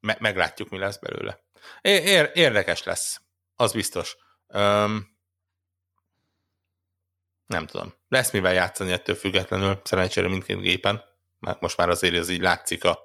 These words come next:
a, a, a, a, a, a, ilyen, ilyen-olyan kis, kis showkészekről. Még ha, <coughs>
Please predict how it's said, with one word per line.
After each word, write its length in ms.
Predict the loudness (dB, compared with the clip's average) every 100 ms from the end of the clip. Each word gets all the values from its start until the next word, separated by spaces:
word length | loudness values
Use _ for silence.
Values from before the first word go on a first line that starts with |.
| _ _ _ _ _
a, 140 | -2 2
a, 320 | 2 2 2
a, 380 | 2 2 2 2
a, 140 | 0
a, 260 | -2 0 0
a, 100 | -2
ilyen, 500 | 0 -2 0 0 0 -2
ilyen-olyan 460 | -2 0 0 -2
kis, 400 | -4 -8 -8 -8 _ _ _
kis 180 | -10 -6
showkészekről. 760 | -4 -4 -4 -4 -8 -4 -4 -6 -20 _ _
Még 280 | 0 0
ha, 260 | 2 0 0 -8 _ _ _ _ _
<coughs> 600 | 2 2 2 0 -4 -10